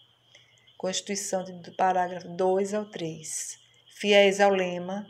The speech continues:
Caritas Christis Urget Nos. Segundo Coríntios cinco, quatorze. Filiação à família salesiana.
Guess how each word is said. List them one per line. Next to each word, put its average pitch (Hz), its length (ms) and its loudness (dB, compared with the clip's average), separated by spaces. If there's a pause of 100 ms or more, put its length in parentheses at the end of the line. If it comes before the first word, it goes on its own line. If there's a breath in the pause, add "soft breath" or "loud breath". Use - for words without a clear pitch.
Caritas 190 800 0
Christis 190 800 -8
Urget 190 520 -4
Nos. - 600 -8 (920 soft breath)
Segundo 180 460 -8
Coríntios 185 640 -4
cinco, 185 600 -8
quatorze. - 640 -8 (1160 soft breath)
Filiação 226 1040 4
à 208 240 4
família 208 540 0
salesiana. 202 880 -4